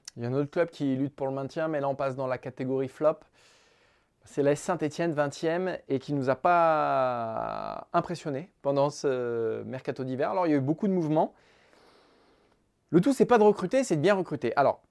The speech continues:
c'est compliqué de juger avant de voir ce que ça va donner, mais l'A S Saint-Étienne avait besoin d'un buteur, d'un homme qui enfile les buts.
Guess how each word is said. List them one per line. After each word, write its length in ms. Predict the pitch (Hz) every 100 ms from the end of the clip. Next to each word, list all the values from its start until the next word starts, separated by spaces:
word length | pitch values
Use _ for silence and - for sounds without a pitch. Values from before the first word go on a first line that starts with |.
| _
c'est 180 | - -
compliqué 680 | 175 226 240 208 240 190 - -
de 1040 | 147 135 135 127 120 110 104 101 101 101
juger 640 | 98 131 190 165 190 170 - _ _ _ - -
avant 480 | 165 160 165 156 139
de 100 | 123
voir 160 | 127 131
ce 80 | -
que 80 |
ça 140 | - 131
va 100 | 131
donner, 420 | 156 202 220 233 - - - -
mais 60 |
l'A 100 | 147
S 80 | 170
Saint-Étienne 400 | - 160 156 175
avait 160 | 147 135
besoin 560 | 135 135 156 156 143 -
d'un 400 | 123 113 117 113
buteur, 640 | 107 139 170 220 208 202 -
d'un 480 | 123 120 117 113 123
homme 240 | 160 156 147
qui 720 | - 123 120 117 113 110 - _
enfile 540 | 180 185 - 196 160 -
les 220 | 120 135
buts. 280 | 139 208